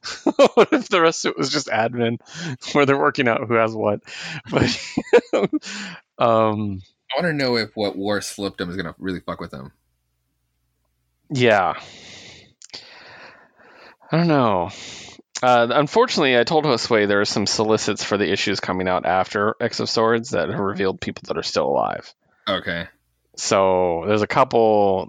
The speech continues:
Speaker 1: that, there's two that I thought might be on the chopping block that are at least in,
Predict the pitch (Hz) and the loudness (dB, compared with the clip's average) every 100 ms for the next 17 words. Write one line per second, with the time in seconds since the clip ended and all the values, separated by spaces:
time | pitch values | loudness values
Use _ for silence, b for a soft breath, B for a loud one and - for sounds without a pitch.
0 | - 104 92 90 87 - _ 120 117 110 | -6 0 2 2 0 -6 _ 0 0 0
1 | 78 104 _ _ 127 - - 208 170 117 | -8 -12 _ _ -20 -8 0 4 4 4
2 | 104 104 104 104 - 110 90 104 107 120 | 2 2 4 2 4 2 2 0 2 0
3 | 107 131 139 135 - 147 156 147 156 165 | 0 2 2 2 0 0 0 0 2 2
4 | - _ B B B B B B _ _ | -2 _ B B B B B B _ _
5 | - - 120 107 98 98 - _ - 131 | -18 -6 2 2 2 0 -6 _ 0 2
6 | 123 123 123 - 123 120 | 2 2 2 0 0 0